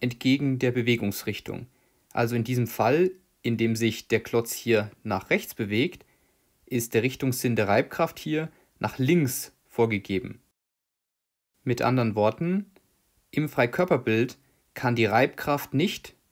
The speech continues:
mit beliebigem Richtungssinn angezeichnet werden, sondern sie muss nach links angezeichnet werden. Anders als die Haftkraft, die mit beliebigem Richtungssinn angezeichnet werden darf.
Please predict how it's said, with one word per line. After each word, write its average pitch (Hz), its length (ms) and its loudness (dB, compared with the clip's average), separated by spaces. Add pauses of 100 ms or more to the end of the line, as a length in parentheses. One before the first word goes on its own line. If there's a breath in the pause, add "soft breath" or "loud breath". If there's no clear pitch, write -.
(140)
mit 127 180 -4
beliebigem 131 520 0
Richtungssinn 117 800 -2 (520)
angezeichnet 120 680 -2
werden, 143 380 0
sondern 120 280 -2
sie 117 120 0
muss 147 280 0
nach 156 140 -2
links 147 260 -2
angezeichnet 98 640 -4
werden. 98 360 -6 (1080)
Anders 143 360 0
als 143 200 -2
die 143 120 -4
Haftkraft, - 640 -2 (480)
die 127 140 0
mit 127 180 0
beliebigem 135 500 0
Richtungssinn 107 800 -2
angezeichnet 107 720 -2
werden 98 240 -2
darf. - 360 -8